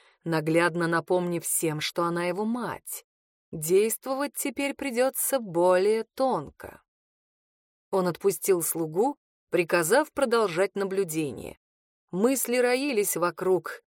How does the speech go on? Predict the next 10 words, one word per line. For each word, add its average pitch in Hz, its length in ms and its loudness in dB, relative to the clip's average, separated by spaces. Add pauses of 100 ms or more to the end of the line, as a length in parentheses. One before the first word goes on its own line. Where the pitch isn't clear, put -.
(180)
рыжеволосой 175 1040 0
колючки. 202 1000 -6 (420)
Он 170 240 2
не 180 100 2
понимал, 208 560 2
как 156 280 -4
Владслав 165 720 0
мог 175 300 -2
так 170 240 -2
ошибаться 185 960 0